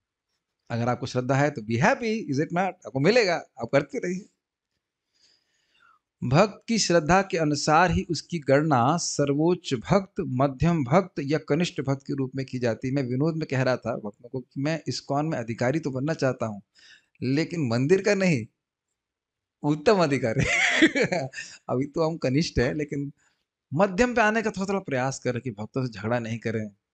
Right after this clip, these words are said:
भूल गए प्रभु जी, आपने परसों मेरे को डांट लगाई थी, वो भी हमारा कर्तव्य है। <laughs> कोई मंगलारती नहीं आता तो डांटना पड़ता है। तात्पर्य, श्रद्धावान शब्द का अर्थ है कृष्ण को ही सर्वस्व अर्थात शाश्वत सत्य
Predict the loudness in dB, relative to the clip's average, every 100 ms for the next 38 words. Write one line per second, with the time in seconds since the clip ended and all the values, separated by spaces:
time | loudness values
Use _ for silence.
0 | _ _ _ _ _ _ _ _ -8 2
1 | 4 6 4 2 0 2 2 0 -2 -2
2 | -2 -4 -2 -2 -4 -4 0 0 -2 -10
3 | -12 -20 _ -20 -20 -20 -20 _ _ _
4 | _ _ _ -12 -8 -4 -4 -2 -6 -8
5 | -2 0 0 -2 -4 -8 -14 _ -4 -4
6 | _ _ _ -20 -10 -8 -6 -6 -6 -8
7 | -10 -8 -8 -10 -10 -12 -12 -12 -12 -16
8 | _ -20 _ _ _ _ _ _ _ _
9 | -20 -20 -20 -20 -4 -4 2 0 0 -8
10 | _ _ _ _ -12 -2 2 4 6 4
11 | 6 6 4 0 0 0 -2 -4 2 2
12 | 2 -2 0 0 -2 -6 -4 -4 -2 -2
13 | 0 0 0 -2 0 0 2 2 2 0
14 | -2 -2 -4 0 0 0 -2 0 0 0
15 | 0 -2 -2 -2 0 0 0 -2